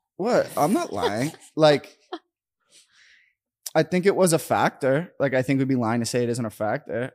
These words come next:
Speaker 1: I really liked you. You didn't like me.
Speaker 2: No, I liked you. But
Speaker 1: So
Speaker 2: it was
Speaker 1: then it
Speaker 2: also, like,
Speaker 1: wasn't
Speaker 2: easier to date than not to
Speaker 1: It
Speaker 2: date.
Speaker 1: was,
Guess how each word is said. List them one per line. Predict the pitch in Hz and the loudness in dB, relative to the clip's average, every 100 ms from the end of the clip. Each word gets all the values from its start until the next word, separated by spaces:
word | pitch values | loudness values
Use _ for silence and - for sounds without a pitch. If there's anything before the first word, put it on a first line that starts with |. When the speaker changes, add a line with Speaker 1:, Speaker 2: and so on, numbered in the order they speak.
| _ | _
Speaker 1:
I | 120 123 | 0 2
really | 349 359 | 2 2
liked | 226 113 - | 0 -4 -4
you. | 170 285 - | -4 -4 -6
You | 139 | -4
didn't | 156 | -2
like | 147 | -4
me. | 135 160 277 - | -2 -4 -4 -8
Speaker 2:
No, | 349 | -12
I | 480 427 | -10 -8
liked | 294 233 - | -8 -10 -16
you. | 349 453 _ _ _ _ _ _ _ _ - | -20 -20 _ _ _ _ _ _ _ _ -4
But | 240 | 0
Speaker 1:
So | |
Speaker 2:
it | |
was | 160 | 2
Speaker 1:
then | 170 | 2
it | 165 | 2
Speaker 2:
also, | 165 | 2
like, | |
Speaker 1:
wasn't | 170 170 247 | 2 0 -2
Speaker 2:
easier | 240 208 214 | -4 -4 -6
to | 190 | -6
date | 165 170 - | -8 -10 -10
than | 160 | -12
not | 143 - | -14 0
to | 208 | 4
Speaker 1:
It | |
Speaker 2:
date. | 208 | 8
Speaker 1:
was, | - 185 | 8 6